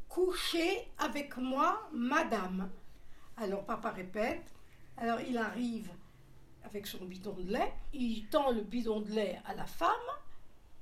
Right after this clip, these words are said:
qui... et il lui dit, « Voulez-vous, euh, »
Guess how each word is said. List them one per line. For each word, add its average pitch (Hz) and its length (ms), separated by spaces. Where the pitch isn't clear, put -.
qui... 247 720
et 269 100
il 233 280
lui 214 100
dit, « 277 300
Voulez-vous, 294 880
euh, » 330 120